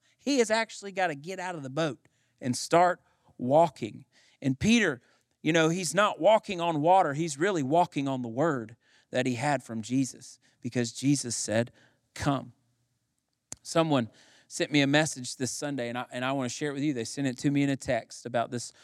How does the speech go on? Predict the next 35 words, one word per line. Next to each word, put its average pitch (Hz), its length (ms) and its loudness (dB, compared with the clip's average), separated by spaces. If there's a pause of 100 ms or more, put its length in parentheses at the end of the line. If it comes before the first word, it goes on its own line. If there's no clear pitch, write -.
(180)
twenty-one 143 480 4
days 131 260 2
of 120 140 -12
prayer 131 340 -2
and 117 160 -12
fasting, 117 460 -8
and 113 80 -4
I 123 40 -2
think 127 220 -6
it's 123 140 -8
so 139 420 0
on 123 200 0
point 135 280 -6
for - 120 -14
this 143 280 -4
message 110 400 -8
today. 104 300 -6 (540)
They 127 100 4
text 151 340 0
me 127 60 -2
and 123 120 -2
they 120 120 0
said, 117 280 -4
"I 123 140 0
feel 175 300 0
the 180 80 0
Lord 147 320 2
is 143 80 -4
saying 107 480 -6 (520)
people 147 360 2
need 147 220 0
to 139 100 -4
prepare 120 800 0 (320)
for 131 440 2 (360)
the 113 220 -2